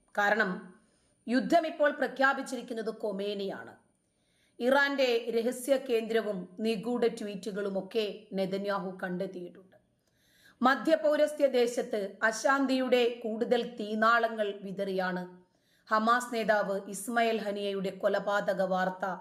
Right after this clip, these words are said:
നാടറിയുന്നത്. ലോകം അത് വളരെ വേദനയോടുകൂടിയാണ് നോക്കിയത് എന്ന് പറയുന്നത് ഹമാസ് മാത്രമാണ്.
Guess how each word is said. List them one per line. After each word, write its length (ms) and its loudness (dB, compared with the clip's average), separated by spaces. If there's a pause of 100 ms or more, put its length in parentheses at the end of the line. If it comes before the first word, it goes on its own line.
(340)
നാടറിയുന്നത്. 800 -6 (1160)
ലോകം 460 4
അത് 120 2
വളരെ 760 2 (580)
വേദനയോടുകൂടിയാണ് 1500 2
നോക്കിയത് 440 -2
എന്ന് 280 -2
പറയുന്നത് 420 -2
ഹമാസ് 480 -2
മാത്രമാണ്. 580 -8